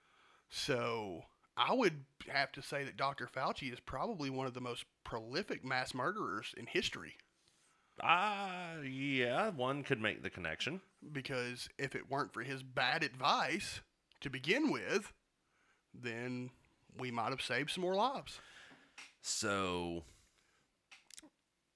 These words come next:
Speaker 2: of course, now I'm sure most, if not everybody, has seen, uh, the pictures and the footage of him at the Yankees game throwing out the first pitch, wearing his mask,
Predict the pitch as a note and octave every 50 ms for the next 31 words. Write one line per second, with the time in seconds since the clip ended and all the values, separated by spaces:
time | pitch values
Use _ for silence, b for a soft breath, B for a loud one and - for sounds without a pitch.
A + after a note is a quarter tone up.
0 | _ _ _ _ _ _ _ _ _ _ - C3 B2+ A2+ - - B2 A#2+ A#2 G#2+
1 | - - - A#2 A#2 A2 G#2+ G#2+ G2 G2+ A2+ A2 G2+ - A2 G#2+ G#2 G2+ G2+ G2+
2 | G2 G2 G2 F#2+ G#2+ A2+ A2+ - - - - - - - - - _ - A2+ A2
3 | G#2+ - A2 A2 A2 G#2+ G#2+ G#2 F2+ A2 G#2+ G2 G2+ G2+ G2+ G2+ F2 F2+ G#2+ G2+
4 | F#2+ - - - - - A2 A2 G#2+ G#2 G2+ G2+ G2+ G2+ G2 G2 F#2 - B B
5 | B B B B B B B F#2 F2+ F2 F2 F2 E2+ E2+ E2+ E2 E2+ - - A#2
6 | A2 - - A2+ G#2+ G2 F#2+ G2 F2+ E2 - A2 A#2+ A2 G#2+ G#2 F2 F#2+ F#2+ D#2+
7 | - G#2 G#2 G2+ G2+ G2 - - G#2+ - G2+ G2 F#2 G2+ A2 G#2+ - G#2 G2+ F2+
8 | - G2 F#2+ F#2 F#2 F#2 F#2 F#2+ F2+ - F#2 F2+ F#2+ G#2 G#2+ G#2+ G#2+ - - F#2
9 | - G2+ G#2+ A2 G#2+ - - G#2+ G#2+ G2 F#2+ F#2 F2+ - D#2 D#2+ F2+ G2 A2+ C3
10 | D3+ D#3+ E3+ E3 C#3+ F3 F3 D#3+ C#3 A2 F#2+ F#2+ A2 - - - - -